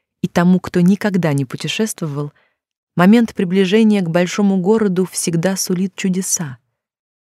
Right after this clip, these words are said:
Особенно если это происходит вечером, в тот таинственный час борьбы света с мраком,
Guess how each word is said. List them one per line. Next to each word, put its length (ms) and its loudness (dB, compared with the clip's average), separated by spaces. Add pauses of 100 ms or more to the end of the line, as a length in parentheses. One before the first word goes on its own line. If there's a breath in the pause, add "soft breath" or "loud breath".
(340)
Особенно 420 -2
если 320 -2
это 140 -4
происходит 560 -4
вечером, 500 -4 (560 soft breath)
в 80 -18
тот 220 0
таинственный 640 0
час 260 -2
борьбы 400 -2
света 380 -6
с 100 -10
мраком, 540 -4